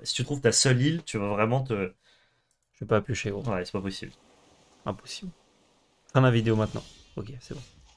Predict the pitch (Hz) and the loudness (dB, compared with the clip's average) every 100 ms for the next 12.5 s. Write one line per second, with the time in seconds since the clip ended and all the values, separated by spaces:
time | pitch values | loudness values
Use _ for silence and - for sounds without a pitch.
0 | _ _ _ _ _ _ _ _ _ _ | _ _ _ _ _ _ _ _ _ _
1 | _ _ _ _ 127 120 131 123 131 233 | _ _ _ _ 0 2 2 0 4 4
2 | 285 175 175 160 147 135 - 139 143 139 | 4 4 6 8 6 4 0 0 4 2
3 | 123 113 113 147 - 139 - 123 120 113 | 0 -2 0 0 -2 -10 -4 0 2 2
4 | 107 104 101 98 98 - - 98 - 110 | 2 0 -2 -4 -6 -6 -8 -4 -4 -2
5 | 110 113 135 - _ _ _ _ _ _ | -2 -2 -6 -12 _ _ _ _ _ _
6 | - 98 - 135 139 185 - - 110 117 | -8 -8 -2 0 2 0 -4 -6 -2 0
7 | 113 101 104 - 98 127 - - - - | 0 0 -4 -4 -6 -6 -10 -14 -14 -14
8 | - _ _ _ _ - - 117 185 151 | -20 _ _ _ _ -6 0 2 4 4
9 | 123 - - - 95 90 95 107 82 82 | 2 -2 -10 -10 -10 -8 -8 -8 -10 -14
10 | 101 _ _ _ _ _ _ _ _ _ | -18 _ _ _ _ _ _ _ _ _
11 | _ _ _ _ _ _ _ 123 117 120 | _ _ _ _ _ _ _ -2 0 2
12 | 123 120 165 127 82 | 2 0 -2 -2 -6